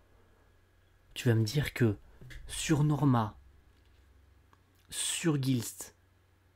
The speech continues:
et même encore avant, j'ai envie de dire, elle l'aurait utilisé un nombre de fois,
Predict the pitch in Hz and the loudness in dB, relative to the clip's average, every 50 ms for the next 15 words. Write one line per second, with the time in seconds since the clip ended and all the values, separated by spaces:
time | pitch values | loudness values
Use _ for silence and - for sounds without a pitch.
0 | _ _ _ _ _ _ _ _ - 123 117 127 139 131 117 113 - - 143 107 | _ _ _ _ _ _ _ _ -2 0 2 4 4 4 4 2 0 -2 -2 -2
1 | 110 113 107 110 143 190 208 175 120 123 117 113 113 110 104 - 131 127 117 104 | -2 -4 -4 -2 0 2 2 2 4 2 2 0 -2 -6 -6 -4 -2 -2 -2 -4
2 | - _ _ _ - - _ - 117 113 117 117 110 - 123 123 117 - - 131 | -8 _ _ _ -20 -18 _ -6 -4 -2 0 -2 0 0 0 0 0 -2 -4 -4
3 | 123 110 - 135 139 - - 120 123 139 151 139 117 113 113 117 117 - - - | -4 -2 0 0 0 2 2 4 4 6 6 6 6 4 4 4 2 0 0 0
4 | 135 135 135 - | 0 0 0 -2